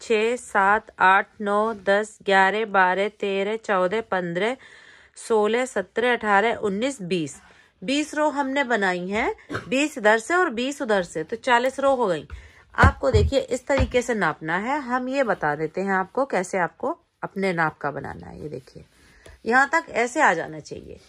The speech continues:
तो जितनी रो आपके में आ रही हैं, वो आप अपने हिसाब से डाल लीजिए। देखिए, यहाँ तक ये आए और ये चीज़ एड़ी तक आना चाहिए। अब हम यहाँ से खींच के, आपको थोड़ा सा नापना है, नहीं तो ये लूज हो जाता है। तो अब हम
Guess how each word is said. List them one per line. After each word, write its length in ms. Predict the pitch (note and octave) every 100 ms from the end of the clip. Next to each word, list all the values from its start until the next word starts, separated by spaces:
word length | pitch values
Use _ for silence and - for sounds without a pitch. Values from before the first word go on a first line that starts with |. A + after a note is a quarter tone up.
| _ _ -
तो 40 |
जितनी 380 | A3 C4+ D#4+ F4+
रो 120 | E4+ D#4+
आपके 380 | B3+ - B3 A3
में 120 | G#3
आ 140 | E3+ D#3
रही 220 | D3+ D3+
हैं, 100 | G3+
वो 160 | A#3 B3
आप 200 | A#3 A3+
अपने 260 | A3 A3+
हिसाब 300 | G3+ F#3+ F3 E3
से 260 | - D4 - - - - -
डाल 260 | F3 D#3+ D3+
लीजिए। 380 | - - E3
देखिए, 340 | - D#3 - F3+
यहाँ 200 | E3+ F3+
तक 160 | A#3 A#3
ये 120 | A3 A3
आए 240 | B3 G#4+ -
और 160 | A#3+ A3+
ये 260 | G3+ A3 G3+
चीज़ 320 | B3+ D#4 - -
एड़ी 300 | F#3+ E3 D#3+
तक 180 | C3+ -
आना 220 | E3+ -
चाहिए। 360 | - - - _ -
अब 180 | A3 A3+
हम 200 | D4 C#4+
यहाँ 280 | A3 F3+ F3
से 240 | - C#3+ - - - -
खींच 200 | C4+ C4+
के, 100 | D4
आपको 280 | A3 - A#3+
थोड़ा 200 | A3+ A3
सा 120 | A#3+
नापना 340 | F#3+ F3+ F3+
है, 120 | G3+
नहीं 140 | D#4+ F4+
तो 100 | D#4+
ये 120 | C4+
लूज 260 | B3 B3 G#3
हो 80 |
जाता 280 | F#3+ F#3 F3
है। 200 | D3 D3+ - - - _ - -
तो 40 |
अब 300 | G3+ F3 B3
हम 200 | D4 D4